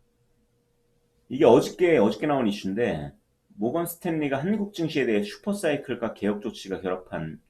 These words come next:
국면이라고 내년 코스피 목표치를 기준 삼천이백오십에서 삼천팔백으로 대폭 상향했고, 사천이백도 가능하다. 반도체와 방산, 그리고 K컬처,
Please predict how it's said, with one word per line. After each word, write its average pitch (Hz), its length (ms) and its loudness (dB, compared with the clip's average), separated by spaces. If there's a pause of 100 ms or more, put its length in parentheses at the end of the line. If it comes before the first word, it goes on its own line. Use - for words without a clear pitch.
국면이라고 95 920 -2 (280)
내년 127 280 0
코스피 160 300 -10
목표치를 - 600 -8
기준 - 220 -8
삼천이백오십에서 135 880 -6
삼천팔백으로 156 920 -8
대폭 - 360 -12
상향했고, 92 840 -6
사천이백도 98 680 -6
가능하다. 80 360 -12 (920)
반도체와 123 600 -2
방산, 85 500 -6
그리고 85 220 -8
K컬처, 127 680 -8